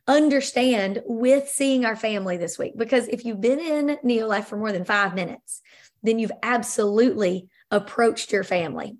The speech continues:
about Neolife. And I will tell you, the family, er, they're usually the hardest, right? I hope that that is not the case for you, but my mom still buys her vitamins online,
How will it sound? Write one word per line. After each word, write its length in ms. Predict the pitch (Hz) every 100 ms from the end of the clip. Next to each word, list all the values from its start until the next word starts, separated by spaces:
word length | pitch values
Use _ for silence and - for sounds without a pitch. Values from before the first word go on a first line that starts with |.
| _ -
about 260 | 196 170
Neolife. 540 | 196 165 170 185 185 _ _ - -
And 100 | 226
I 80 | 214
will 140 | 202 190
tell 180 | 269
you, 120 | 277 233
the 80 |
family, 520 | 226 233 240 254 262 -
er, 120 | 220
they're 160 | 208 262
usually 460 | 254 339 294 262
the 100 | 214
hardest, 480 | 202 180 180 190 -
right? 260 | 220 226 240
I 100 | 233
hope 340 | - 330 320
that 160 | 277 269
that 180 | 240 233
is 140 | 226
not 180 | 226 -
the 80 | 226
case 300 | 233 214 -
for 100 | 220
you, 160 | 220
but 140 | 202 208
my 180 | 240
mom 520 | 269 240 196 214 233 - _ - - _
still 320 | - - 254
buys 240 | 269 247 240
her 120 | 233
vitamins 440 | 214 220 214 202
online, 540 | 196 185 175 - -